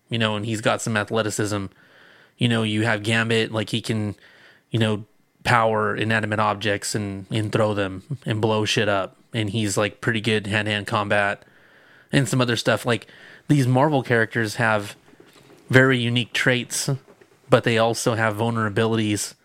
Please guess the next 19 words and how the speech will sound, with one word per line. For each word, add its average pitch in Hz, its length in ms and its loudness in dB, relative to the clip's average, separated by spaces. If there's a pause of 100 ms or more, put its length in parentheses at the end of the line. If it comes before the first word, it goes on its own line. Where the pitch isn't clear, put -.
(600)
that, 110 300 2 (640)
I, 117 220 0
you 127 160 0
know, 117 180 0
that 117 260 0
also 117 400 0
kind 120 220 0
of 104 80 -6
focus 117 500 0
on, 110 140 -2
like, 107 200 -4
their 110 140 0
back 107 360 0
history 123 420 -2
and 120 160 -2
story 139 480 0 (920)
that 113 200 4
I 110 140 2
think 113 500 -4